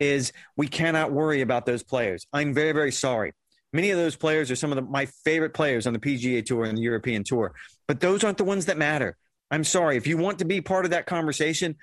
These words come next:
play better. It's as simple as that. If you want to be part of the top seventy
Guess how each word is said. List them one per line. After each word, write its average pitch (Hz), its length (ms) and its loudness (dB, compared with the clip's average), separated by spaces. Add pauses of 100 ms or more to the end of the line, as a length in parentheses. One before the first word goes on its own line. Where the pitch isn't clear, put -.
(240)
play 185 280 2
better. 120 360 0 (240)
It's 147 140 -2
as 160 100 0
simple 190 320 2
as 127 120 0
that. 147 280 0 (340)
If 135 100 -4
you 185 80 0
want 226 120 0
to 208 40 0
be 214 100 0
part 202 200 0
of 165 80 -2
the 147 40 0
top 170 220 -2
seventy 110 460 -2